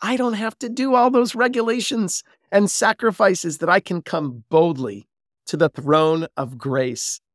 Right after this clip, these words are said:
where I can obtain mercy and find grace to help in my time of need. I love the fact that Jesus accomplished the sacrifices, fulfilled the feasts,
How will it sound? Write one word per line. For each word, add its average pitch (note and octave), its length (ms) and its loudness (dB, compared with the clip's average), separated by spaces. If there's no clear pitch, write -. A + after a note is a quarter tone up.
where C#3+ 140 0
I D3 100 4
can D#3 160 0
obtain C3+ 400 0
mercy D#3 640 -2
and B2 200 -6
find B2+ 320 0
grace C3 420 -2
to C3 100 -4
help A2+ 280 -4
in A#2+ 140 -6
my G#2 140 -6
time A2+ 460 -6
of A#2 180 -14
need. G#2+ 440 -10
I F3 380 6
love D#3 420 4
the D#3+ 100 2
fact B2 340 -2
that C3 160 -8
Jesus C#3+ 720 -4
accomplished B2+ 840 -8
the B2 80 -10
sacrifices, A#2 1000 -4
fulfilled D3+ 460 2
the C#3+ 80 -2
feasts, - 540 -6